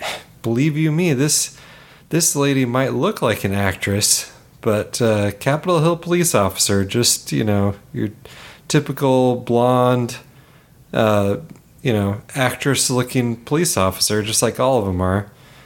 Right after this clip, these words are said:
Um, let's, let's hear her describe in detail so that there's no way to believe your own lying eyes of watching what happened on C-SPAN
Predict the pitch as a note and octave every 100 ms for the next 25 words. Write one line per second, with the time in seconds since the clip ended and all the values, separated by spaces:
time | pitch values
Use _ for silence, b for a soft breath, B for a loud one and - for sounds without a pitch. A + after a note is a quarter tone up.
0 | B B B B - - A2+ G#2 G2 G2
1 | - - - - E3 C#3 C#3 D3+ C#3 A#2+
2 | C#3+ C#3 B2+ - - B2+ - - C#3+ B2+
3 | B2+ D#3 F3+ D#3+ D#3 F#3 - A#2 G2 F#2+
4 | F#2 - - - A#2+ A#2+ - B2+ B2 -
5 | D3 D3 E3+ F3 E3 D#3 D#3 C#3 A2+ G#2
6 | - B B B B B - - C3+ A#2+
7 | B2 B2 C#3+ C#3+ B2 B2 B2+ F#3+ E3 A#2
8 | G#2+ G#2 G2+ G2+ G2+ G2 A2 G#2+ A#2+ A#2+
9 | - A#2 A2 A2 A#2+ A2 A2+ G#2 G#2 G2+
10 | F#2+ - D#3 C#3 - B2+ G#2+ G#2+ G2+